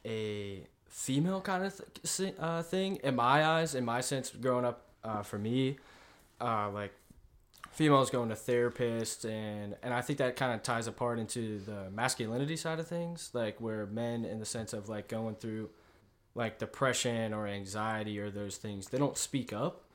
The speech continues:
because they think it's, like, a hurt to the character or it, like, tarnishes their name or there's not as this big, strong guy as they need to be or they want to be. But I think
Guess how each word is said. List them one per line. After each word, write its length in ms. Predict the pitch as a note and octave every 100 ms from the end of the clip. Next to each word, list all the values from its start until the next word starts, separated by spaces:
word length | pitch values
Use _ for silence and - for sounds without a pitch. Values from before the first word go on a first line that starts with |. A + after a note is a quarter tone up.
| - - _
because 420 | C#3 C3 C#3 A#2+ A2
they 140 | A#2+
think 200 | A2+ A#2+
it's, 160 | A2+ -
like, 140 | A2+
a 60 | F#2+
hurt 240 | B2 B2
to 80 | -
the 80 | G2+
character 800 | - A#2+ A#2+ - A#2+ A#2+ A#2 A2+
or 500 | A2 A2 G#2+ G#2+ G2+ - _ _ _ _ _ - -
it, 120 | B2+
like, 160 | A#2 A2
tarnishes 460 | C3 B2 A#2+ A#2+ A2+
their 120 | G#2+
name 320 | G#2+ A2+ A2+
or 140 | G#2 G2+
there's 300 | G#2+ A2 G#2+
not 200 | A2+ A2+
as 180 | G2+
this 140 | G#2 G2+
big, 280 | - A2+ A2
strong 300 | B2+ A2 G#2+
guy 220 | A2 G#2+
as 80 | G2
they 260 | G2+ F#2 - - _ _ -
need 300 | A2 C3 D3+
to 100 | F#3+
be 380 | G3+ G#3 A3 G#3+
or 80 | C3
they 120 | A#2+ G#2+
want 240 | A2 C3+
to 100 | -
be. 280 | F3 G3+ G#3+ - - - - - - - -
But 140 | D3
I 80 | C3+
think 320 | - D#3+ D3